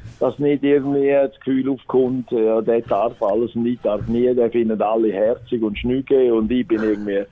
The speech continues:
also da hat's dann auch so eine Reaktion gegeben, dass sie eher, äh,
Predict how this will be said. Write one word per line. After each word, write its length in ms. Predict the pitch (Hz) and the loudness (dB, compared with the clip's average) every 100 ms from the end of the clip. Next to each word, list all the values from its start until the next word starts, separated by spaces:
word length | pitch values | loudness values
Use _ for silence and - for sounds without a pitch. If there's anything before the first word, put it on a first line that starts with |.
| - - - - | -12 -16 -18 -4
also 260 | 123 120 139 | 0 2 2
da 140 | - 127 440 113 | 2 -2 -2 -2
hat's 220 | 127 - | -2 0
dann 140 | 135 | 0
auch 120 | 123 123 | 0 0
so 100 | 131 | 2
eine 100 | 123 | 2
Reaktion 500 | 123 - 131 120 120 | 0 0 0 0 -2
gegeben, 260 | - 117 113 | -2 -2 -2
dass 120 | 113 | -6
sie 240 | - 113 98 | -2 -2 -2
eher, 520 | - - 117 120 113 | -6 -2 0 2 2
äh, 460 | 110 107 104 101 | 2 2 2 0